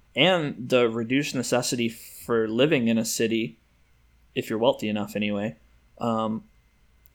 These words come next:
means that, you know, you could have a house that's less accessible from the road or from the outside.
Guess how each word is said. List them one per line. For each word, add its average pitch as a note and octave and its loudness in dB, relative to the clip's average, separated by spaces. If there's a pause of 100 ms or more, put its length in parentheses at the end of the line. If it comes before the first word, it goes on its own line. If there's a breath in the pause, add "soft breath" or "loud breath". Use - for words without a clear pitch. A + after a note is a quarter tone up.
means D3 4
that, A#2+ 2
you D3 4
know, B2+ 6
you A#2+ 0
could D3+ 0
have B2 2
a A#2 0
house C#3 2
that's - -4
less A2+ 0
accessible A2 -2
from A2+ -2
the A2+ -2
road A2 2
or F#2+ -2
from G#2+ -6
the G#2+ -6
outside. G2 -2